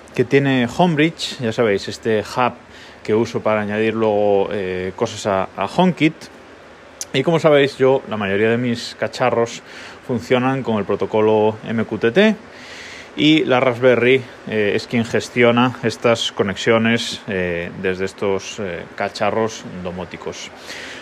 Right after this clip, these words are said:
Para gestionar, eh, esas conexiones M Q T T, yo en Homebridge uso, eh, el plugin que se llama Homebridge M Q, M Q T T Thing,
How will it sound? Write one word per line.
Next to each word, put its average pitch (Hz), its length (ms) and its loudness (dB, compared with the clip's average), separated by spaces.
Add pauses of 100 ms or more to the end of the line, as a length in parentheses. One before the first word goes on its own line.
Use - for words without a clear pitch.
(140)
Para 117 500 4
gestionar, 127 680 0 (260)
eh, 104 540 0
esas 123 320 -4
conexiones 127 440 -4
M 131 140 -2
Q 127 120 -4
T 131 120 -2
T, 175 380 4
yo 123 160 2
en 127 260 -2
Homebridge 160 600 0 (180)
uso, 151 480 2 (420)
eh, 107 380 4
el 104 120 -2
plugin 147 340 4
que 135 80 -2
se 123 100 -8
llama 131 200 2
Homebridge 147 580 0 (260)
M 135 220 -2
Q, 127 200 0 (400)
M 143 280 0
Q 139 240 0
T 139 240 4
T 151 260 4
Thing, 107 400 -2